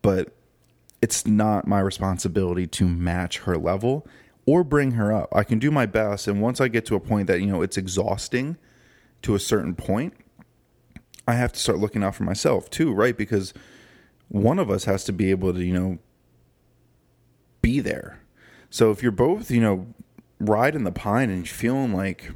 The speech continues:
you're just kinda two miserable people sitting on a couch sometimes, like, it's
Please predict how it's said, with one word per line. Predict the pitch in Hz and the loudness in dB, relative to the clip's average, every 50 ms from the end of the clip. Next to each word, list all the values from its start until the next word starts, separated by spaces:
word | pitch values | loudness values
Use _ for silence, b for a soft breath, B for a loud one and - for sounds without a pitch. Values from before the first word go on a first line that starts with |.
| - - _ _ _ _ - _ _ _ _ _ _ _ _ _ _ B B B B B B B B B B B B | -18 -20 _ _ _ _ -20 _ _ _ _ _ _ _ _ _ _ B B B B B B B B B B B B
you're | - 107 110 113 98 90 85 _ | 0 4 4 4 4 2 -6 _
just | - - 117 120 123 117 - - - - _ - - | 2 2 2 2 2 -2 -8 -12 -14 -18 _ -20 -12
kinda | - - 160 180 107 | -6 -2 0 0 0
two | 92 - - 113 | 0 0 0 2
miserable | 110 110 113 110 104 98 98 92 78 | 2 2 0 0 0 0 0 0 0
people | - 123 131 135 - 104 | 0 -2 -2 0 0 -2
sitting | 98 - - 110 95 98 | -2 0 0 0 0 0
on | 95 78 | -4 -6
a | 71 | -6
couch | - - 131 135 117 101 101 - - | -2 -2 0 2 2 0 -2 -2 -4
sometimes, | 101 90 92 90 95 85 85 85 87 92 - | -2 -2 -2 -2 -2 -2 -2 -2 -4 -4 -2
like, | 82 80 80 - b b b b b b b b b b b _ _ _ _ _ _ _ _ _ _ _ _ _ _ | -4 -4 -4 -6 b b b b b b b b b b b _ _ _ _ _ _ _ _ _ _ _ _ _ _
it's | 113 - | -2 -2